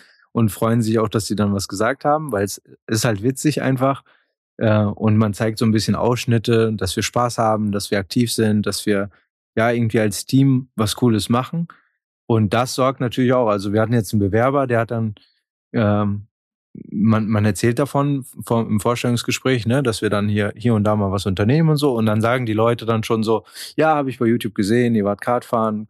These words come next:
cool“ und so weiter. Und das, das gibt halt ja auch einen ganz anderen Touch, das Unternehmen, ne? Ist ja, das sind am Ende alles Menschen mit Persönlichkeit und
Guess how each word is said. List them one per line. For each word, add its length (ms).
cool“ 260
und 160
so 80
weiter. 260
Und 220
das, 260
das 320
gibt 220
halt 200
ja 140
auch 200
einen 80
ganz 200
anderen 320
Touch, 540
das 180
Unternehmen, 640
ne? 220
Ist 200
ja, 160
das 140
sind 140
am 100
Ende 240
alles 300
Menschen 580
mit 140
Persönlichkeit 1120
und 440